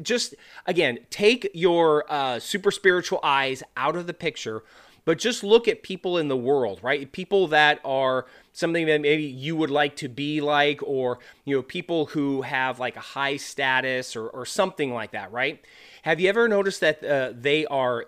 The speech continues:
diligent in their work efforts? Now, some of them are very worldly, absolutely, and I'm not, uh, negating that, and I'm certainly not, you know, saying that, you know, we should be doing exactly, you know, what the world is doing. That's not what I'm saying.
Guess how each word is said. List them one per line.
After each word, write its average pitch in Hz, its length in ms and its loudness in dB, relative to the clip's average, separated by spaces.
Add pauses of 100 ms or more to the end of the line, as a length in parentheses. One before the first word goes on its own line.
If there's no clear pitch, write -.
(120)
diligent 147 480 0
in 135 160 -6
their 127 160 0
work 127 300 -4
efforts? 117 360 -6
Now, 147 300 4 (260)
some 208 280 2
of 202 60 0
them 202 180 6
are 147 80 4
very 156 260 6
worldly, 175 640 4
absolutely, 151 880 2
and 131 100 -2
I'm 131 120 -2
not, 151 380 0
uh, 135 360 0
negating 143 640 0
that, 110 260 -4
and 123 80 -10
I'm 113 120 -10
certainly 160 420 -2
not, 135 260 0
you 131 80 -4
know, 131 120 -2
saying 131 360 -4
that, 120 260 -2 (300)
you 135 100 -4
know, 123 140 0
we 127 140 -4
should 131 180 -8
be 127 100 -6
doing 139 380 -2
exactly, 127 580 -2
you 123 60 -4
know, 120 80 -2
what 123 180 -4
the 123 80 -6
world 123 300 -4
is 110 100 -10
doing. 113 220 -6
That's 117 220 -8
not 143 180 0
what 123 80 -8
I'm 110 100 -8
saying. 104 380 -8